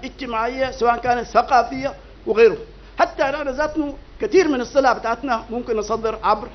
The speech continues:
هذا الخط، ولا نحتاج أن نصدرها إلى بلد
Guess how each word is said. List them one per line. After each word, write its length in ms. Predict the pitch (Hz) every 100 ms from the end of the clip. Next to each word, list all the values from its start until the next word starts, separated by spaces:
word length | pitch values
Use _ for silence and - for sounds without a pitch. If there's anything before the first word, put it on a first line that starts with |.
| 226
هذا 180 | 214
الخط، 280 | 196 - 277 - - - - - -
ولا 420 | 214 254 269 269 - 226
نحتاج 480 | 190 - 240 233 233 - 220
أن 120 | 240
نصدرها 560 | 208 208 208 226 220 - - - - -
إلى 260 | 214 220 220
بلد 260 | 247 240